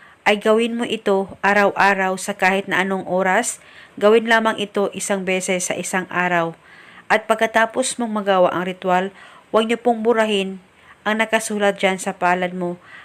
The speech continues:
Hayaan mo lang ito na mabura ito ng kusa. At mas mainam po na pula ang panulat na gagamitin niyo sa ritual na ito.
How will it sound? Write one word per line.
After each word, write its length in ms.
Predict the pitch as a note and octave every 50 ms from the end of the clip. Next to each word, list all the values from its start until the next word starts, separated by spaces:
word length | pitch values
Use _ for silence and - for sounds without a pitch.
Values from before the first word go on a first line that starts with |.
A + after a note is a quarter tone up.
| - - -
Hayaan 400 | G#3 G#3 A3 G#3+ - - G#3 G#3+
mo 80 | G#3+ G#3+
lang 160 | G#3+ G#3+ G3+
ito 320 | - G3+ - - F#3+ F#3+ F#3
na 80 | F#3
mabura 400 | F#3 F#3+ F3+ F3+ F#3 F#3 F#3+ F3+
ito 240 | - E3+ - - F#3+
ng 240 | F#3 F3+ F3+ F3+ F3+
kusa. 480 | - - E3+ F3 - - E3+ D#3+ D#3 - _ _ - - - -
At 160 | A3 A3 A3+
mas 240 | A3+ A3+ A3 - -
mainam 500 | A3+ G3+ G3+ G#3+ A3 G#3+ G#3 G#3 G#3 G3
po 300 | - - G#3 F#3+ F3+ - -
na 160 | G3+ G3 F#3+ -
pula 320 | - G3+ G#3+ G#3+ F#3+ -
ang 80 | G3+ G3
panulat 500 | - G#3 G3 G3 G3 G3 F#3+ F#3 F#3 F#3
na 140 | G3 F#3
gagamitin 560 | F3+ F3+ F3+ F#3 F3+ F#3+ F#3+ F#3 F#3 G3+ F#3 F#3
niyo 160 | F#3 F3+ F3+
sa 240 | F3+ - - F3+ F3+
ritual 400 | F3+ F3 - F#3+ F3+ F3 F3 F3
na 80 | -
ito. 320 | E3 D#3+ - F3 E3 D#3+